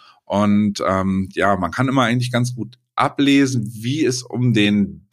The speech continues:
ähm, DeFi-Sektor bestellt ist, wenn man sich einmal einen, ähm, es gibt da einen,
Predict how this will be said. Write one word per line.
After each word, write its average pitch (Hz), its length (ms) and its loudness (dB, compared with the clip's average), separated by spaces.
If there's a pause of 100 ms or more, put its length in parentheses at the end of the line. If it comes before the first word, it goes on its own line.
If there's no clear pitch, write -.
ähm, 101 340 0
DeFi-Sektor 123 760 -2
bestellt 107 540 -2
ist, 123 300 -8 (440)
wenn 101 120 0
man 110 160 2
sich 107 260 -2
einmal 104 460 2
einen, 95 640 -4
ähm, 90 480 -2
es - 140 -14
gibt 123 220 -8
da 92 40 0
einen, 90 420 -6